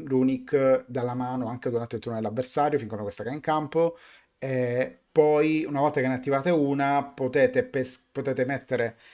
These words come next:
fino a tre carte magie rapide runic dal cimitero al mazzo e pescare lo stesso numero di carte, fino a tre. Quindi per l'appunto, ad esempio, pescare tre carte anche durante il turno dell'avversario e magari attivare altre carte magia runic o trovare magari entrap durante il turno dell'avversario e cose del genere.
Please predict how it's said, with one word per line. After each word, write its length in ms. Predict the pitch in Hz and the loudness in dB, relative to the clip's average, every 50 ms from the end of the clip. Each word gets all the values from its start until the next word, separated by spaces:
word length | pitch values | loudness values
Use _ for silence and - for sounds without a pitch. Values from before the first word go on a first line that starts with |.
| - _ _ _ _ - | -20 _ _ _ _ -2
fino 220 | 160 165 165 156 | 0 2 2 2
a 60 | 139 | 0
tre 440 | - - - 147 151 151 151 151 147 | 0 0 2 4 4 4 4 2 0
carte 560 | - - 143 139 135 - - 139 127 127 123 123 | 2 2 2 2 2 2 4 6 8 8 8 6
magie 300 | 127 127 120 123 131 127 | 2 -2 0 2 2 4
rapide 320 | 131 131 - 135 123 123 | 4 2 2 0 0 0
runic 480 | 120 131 143 151 160 160 160 - - 147 | 0 0 0 0 -2 -4 -2 -2 0 2
dal 160 | 127 120 117 | 2 2 0
cimitero 640 | - - 127 120 113 139 127 123 120 113 110 110 | 0 -4 -8 -4 0 2 2 2 2 0 -2 -4
al 200 | - - 127 147 | -4 -2 -2 0
mazzo 440 | 160 160 160 156 - - - - 165 | 0 0 0 -2 -2 -4 0 2 2
e 60 | - | 2
pescare 340 | - 135 123 - - 131 123 | 2 -2 -6 -2 0 0 0
lo 80 | 117 113 | 0 -2
stesso 260 | - 113 - - 120 | -6 -10 -10 -10 -10
numero 180 | 113 107 107 | -10 -10 -10
di 60 | 104 101 | -10 -10
carte, 480 | 98 95 95 95 - _ - 110 107 - _ - - _ _ | -8 -8 -8 -10 -10 _ -12 -12 -12 -14 _ -20 -20 _ _
fino 200 | _ - 143 135 | _ -2 0 0
a 60 | 127 | 0
tre. 360 | 127 - - 104 92 85 - _ _ _ _ _ _ _ _ | 0 -2 -4 -4 -4 -4 -8 _ _ _ _ _ _ _ _
Quindi 300 | _ - 143 135 127 123 | _ 0 0 2 2 2
per 120 | 120 123 120 | 2 2 2
l'appunto, 300 | 127 123 123 120 110 123 | 0 0 -2 -4 -4 -4
ad 60 | 113 | -4
esempio, 160 | 107 95 101 | -4 -6 -8
pescare 400 | 95 107 104 - - 101 98 95 | -8 -8 -8 -8 -8 -8 -8 -8
tre 140 | 95 104 - | -8 -10 -8
carte 260 | - 98 87 - - | -8 -8 -8 -8 -12
anche 120 | 90 - | -10 -6
durante 200 | 101 85 90 90 | -6 -6 -6 -6
il 60 | 101 92 | -8 -6
turno 160 | 107 98 95 | -6 -6 -4
dell'avversario 360 | 101 113 - - - 90 87 | -4 -6 -8 -8 -10 -12 -10
e 40 | 85 | -10
magari 220 | 85 85 92 92 | -10 -10 -10 -10
attivare 400 | 90 - - - 95 92 90 92 | -12 -14 -16 -12 -10 -8 -8 -6
altre 500 | 92 92 92 95 98 - - - 95 82 | -6 -6 -6 -8 -10 -12 -14 -16 -16 -12
carte 340 | - 90 92 95 - - 110 | -10 -10 -10 -10 -10 -10 -10
magia 460 | 95 95 104 92 90 101 107 104 95 | -8 -8 -10 -12 -10 -10 -8 -8 -8
runic 600 | 92 90 87 90 90 92 92 92 - _ - 98 87 | -8 -10 -12 -14 -14 -14 -16 -18 -20 _ -14 -12 -10
o 220 | 82 90 92 - - | -8 -10 -10 -12 -16
trovare 380 | - - 101 95 90 92 90 85 | -16 -12 -10 -8 -8 -8 -10 -12
magari 320 | 92 90 92 90 92 95 | -12 -12 -12 -10 -10 -10
entrap 360 | 92 87 95 92 - 95 90 | -10 -10 -12 -12 -12 -12 -12
durante 280 | 95 95 92 92 90 101 | -12 -12 -12 -10 -12 -12
il 60 | 90 | -12
turno 140 | 92 92 90 | -10 -10 -10
dell'avversario 640 | 90 90 87 - 101 - - - 90 90 92 92 | -10 -10 -12 -14 -16 -16 -14 -14 -14 -12 -12 -14
e 60 | 90 - | -14 -16
cose 180 | - - 92 | -16 -16 -16
del 160 | 87 - 85 | -16 -16 -16
genere. 360 | 90 - 175 - 90 90 - | -16 -16 -16 -18 -20 -20 -20